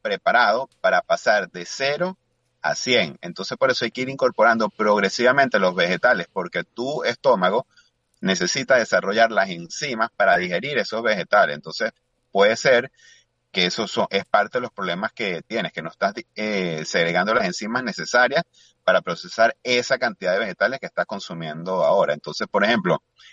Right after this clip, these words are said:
el encurtido ayuda como que a procesarlo mejor y la, le da las enzimas que tu cuerpo no, no necesita.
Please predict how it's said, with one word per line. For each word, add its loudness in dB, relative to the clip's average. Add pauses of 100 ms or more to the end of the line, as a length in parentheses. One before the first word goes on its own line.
(140)
el 2
encurtido 2
ayuda 2
como -4
que -2 (320)
a 2
procesarlo -2
mejor -4
y -10
la, 0
le -8
da 2
las 2
enzimas -8
que -8
tu -18
cuerpo -6
no, -2
no -8
necesita. -6